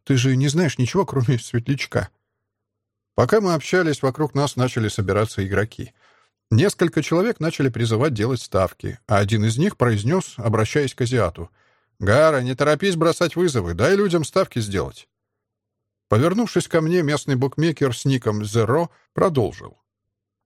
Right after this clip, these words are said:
"Дед, тебя это тоже касается. Можете, кстати, и сами ставки сделать".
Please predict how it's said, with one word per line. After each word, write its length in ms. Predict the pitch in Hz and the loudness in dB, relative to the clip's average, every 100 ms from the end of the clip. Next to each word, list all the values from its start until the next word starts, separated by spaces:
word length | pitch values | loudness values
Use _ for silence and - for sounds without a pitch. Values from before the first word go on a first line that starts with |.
| _ _ _ _ _ _ _ - | _ _ _ _ _ _ _ -2
"Дед, 340 | 107 139 87 _ | 0 0 -2 _
тебя 220 | 101 131 | 0 2
это 220 | 175 208 | 2 0
тоже 260 | 180 156 156 | 0 0 0
касается. 680 | 156 - 123 90 - - | 0 2 -2 -2 -10 -20
Можете, 460 | - 101 214 196 208 | -4 0 0 0 -2
кстати, 380 | - 202 185 196 | 0 0 2 0
и 100 | 165 | -2
сами 280 | - 139 113 | 0 0 0
ставки 360 | - 107 101 | -2 -2 -4
сделать". 480 | 95 78 82 - | -6 -6 -6 -8